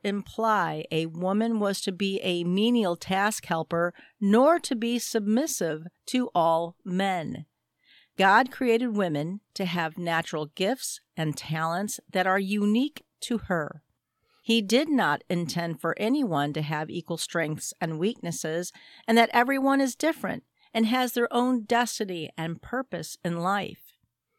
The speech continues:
If you are unaware or society dictates you ignore these gifts and talents, without action and without purpose, these talents will die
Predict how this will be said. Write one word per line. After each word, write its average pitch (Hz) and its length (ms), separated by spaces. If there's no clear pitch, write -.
If 196 240
you 285 380
are 202 340
unaware 190 960
or 180 380
society 190 560
dictates 180 580
you 180 140
ignore 170 400
these 214 320
gifts 202 460
and 165 120
talents, 180 720
without 165 460
action 247 680
and 175 160
without 175 400
purpose, 180 680
these 220 440
talents 185 580
will 226 220
die 160 400